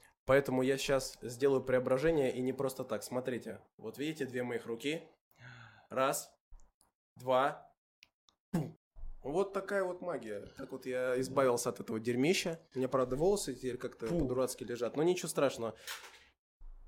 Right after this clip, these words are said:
Speaker 1: Пу. Я думаю, слушатели, э, именно
Speaker 2: <laughs>
Speaker 1: оценят эти все приколы,
Speaker 2: Да.
Speaker 1: конечно, которые мы здесь накрутили. Но,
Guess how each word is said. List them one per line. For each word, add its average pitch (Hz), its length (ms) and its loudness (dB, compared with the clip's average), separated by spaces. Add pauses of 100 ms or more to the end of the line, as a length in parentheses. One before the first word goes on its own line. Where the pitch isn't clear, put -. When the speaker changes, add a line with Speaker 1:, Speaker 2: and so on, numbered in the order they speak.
(460)
Speaker 1:
Пу. 143 340 -2 (680)
Я 131 180 4
думаю, 151 340 6
слушатели, 139 760 4 (420)
э, 110 300 6
именно 120 440 6
Speaker 2:
<laughs> - 0 -
Speaker 1:
оценят 131 420 2
эти 110 180 -6
все 113 440 4
приколы, 180 600 8
Speaker 2:
Да. 123 140 -12 (220)
Speaker 1:
конечно, 135 380 2
которые 127 320 0
мы 127 80 2
здесь 123 160 -4
накрутили. 123 460 0
Но, 180 280 8